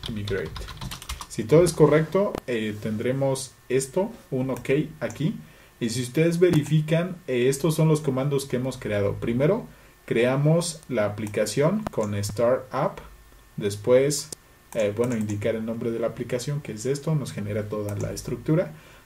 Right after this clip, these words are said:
Después generamos las migraciones con make migrations y después ejecutamos las migraciones con migrate. Eso nos dará como resultado una nueva tabla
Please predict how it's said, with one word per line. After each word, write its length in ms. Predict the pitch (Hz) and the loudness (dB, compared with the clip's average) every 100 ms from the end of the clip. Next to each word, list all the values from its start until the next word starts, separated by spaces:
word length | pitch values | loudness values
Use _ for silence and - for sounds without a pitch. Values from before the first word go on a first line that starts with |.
| - | -4
Después 680 | 110 104 104 131 135 131 - | -2 0 4 6 6 2 -6
generamos 640 | - 117 113 127 151 151 | -6 -2 0 2 4 2
las 340 | 131 104 104 110 | 2 0 -2 -4
migraciones 640 | 117 123 120 - 143 147 | -2 0 0 0 -2 -4
con 200 | - 107 | -4 -4
make 240 | 110 120 131 | -4 -4 -4
migrations 760 | 135 139 151 151 165 196 - - - - - | -2 2 2 2 0 -2 -4 -12 -20 -18 -2
y 220 | 135 190 | 2 4
después 720 | 170 156 - 156 175 196 - - | 6 4 4 4 6 4 -4 -4
ejecutamos 760 | 127 113 117 127 110 123 143 151 | -4 -2 -4 -4 -2 -2 0 2
las 220 | 123 - | 0 0
migraciones 580 | 113 107 104 120 123 123 | -4 -2 -2 -2 -6 -6
con 340 | - 131 143 | 0 0 0
migrate. 520 | 120 107 104 113 - - - - - - - | -6 -6 -6 -6 -8 -14 -18 -20 -20 -20 0
Eso 240 | 127 135 175 | 2 6 6
nos 220 | 143 120 | 6 6
dará 260 | 120 117 127 | 4 4 4
como 200 | 156 139 | 2 2
resultado 480 | 131 113 107 123 135 | 0 -2 2 2 2
una 160 | 131 | 0
nueva 300 | 117 117 123 | -2 2 0
tabla 420 | - 117 127 185 | 0 0 2 0